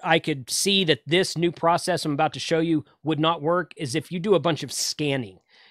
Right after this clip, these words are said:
If you're scanning channels across multiple talk groups on multiple repeaters, including digital and analog, this might not be best for you. I don't do a lot of scanning on my D M R radio.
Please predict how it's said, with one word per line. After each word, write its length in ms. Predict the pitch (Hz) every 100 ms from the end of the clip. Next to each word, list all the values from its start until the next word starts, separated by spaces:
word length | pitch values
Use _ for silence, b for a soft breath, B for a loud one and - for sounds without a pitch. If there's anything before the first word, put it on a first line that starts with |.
| b
If 160 | 143
you're 80 | 185
scanning 600 | - - 185 185 202 190
channels 480 | - 180 175 175 156
across 380 | 139 - 156 -
multiple 460 | 147 180 156 170
talk 280 | 156 165 160
groups 280 | - 160 143
on 160 | 131 131
multiple 420 | 151 - 143 147
repeaters, 540 | 127 - 147 156 135
including 540 | 135 - 160 156 147 139 -
digital 360 | 151 143 139
and 80 | 127
analog, 460 | 143 156 165 170 170 b b b b b -
this 220 | 226 -
might 300 | 170 175 202
not 280 | 185 190 151
be 100 | 180
best 300 | 170 175 -
for 100 | 170
you. 380 | 180 202 208 -
I 100 | 202
don't 200 | 277 214
do 160 | 170 214
a 20 |
lot 160 | 196 170
of 60 |
scanning 380 | - 180 185 190
on 80 | 175
my 120 | 147
D 140 | 135
M 80 | 175
R 120 | 175
radio. 480 | 170 175 185 202 202